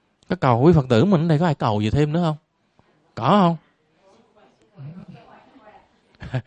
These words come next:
Chắc giờ cầu về Tây Phương nữa. Cho nên là chúng ta do đó, do cái chỗ mà không biết giá trị cuộc sống,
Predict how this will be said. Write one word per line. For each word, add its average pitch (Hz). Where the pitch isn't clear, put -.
Chắc -
giờ 113
cầu 104
về 104
Tây 123
Phương 131
nữa. 127
Cho 143
nên 156
là 131
chúng 175
ta 175
do 165
đó, 180
do 202
cái 233
chỗ 135
mà 196
không 190
biết 262
giá 220
trị 113
cuộc -
sống, 175